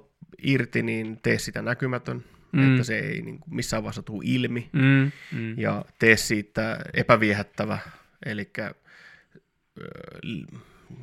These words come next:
Speaker 1: miten, en mä muista, mitenkä se meni, mutta liitä siihen joku epämiellyttävä tekijä.
Speaker 2: Niin.
Speaker 1: Ja tota, no jos tuota tasapainopuomia, jos siitä haluaisi sitä tavasta eroon, niin voisi lisätä esimerkiksi sen, että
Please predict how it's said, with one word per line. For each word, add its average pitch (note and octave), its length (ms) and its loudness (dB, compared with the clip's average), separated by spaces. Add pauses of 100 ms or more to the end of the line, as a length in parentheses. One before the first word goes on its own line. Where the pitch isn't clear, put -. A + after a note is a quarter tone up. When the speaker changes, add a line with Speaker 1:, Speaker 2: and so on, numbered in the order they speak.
(140)
Speaker 1:
miten, A#2 260 -4
en A2+ 60 -4
mä A2+ 120 -4
muista, A2+ 260 -6
mitenkä A2 300 -8
se G#2+ 140 -8
meni, G2+ 280 -10
mutta - 280 -8
liitä A#2 200 2
siihen G#2+ 320 0
joku G2+ 200 0
epämiellyttävä F#2+ 720 -4
tekijä. G2 440 -10 (180)
Speaker 2:
Niin. B2+ 300 2 (300)
Speaker 1:
Ja F#2+ 180 -10
tota, - 600 -8 (1300)
no A#2 160 -4
jos A2+ 160 -2
tuota A#2 220 -4
tasapainopuomia, A2+ 840 2
jos G2+ 240 -4
siitä G#2 180 0
haluaisi G2+ 360 0
sitä F#2+ 200 -6
tavasta F#2 380 -4
eroon, G#2+ 420 0
niin G#2 120 -10
voisi G#2+ 240 -10
lisätä G2+ 260 -8
esimerkiksi G#2 520 -10
sen, G2+ 160 -6
että A2 220 -12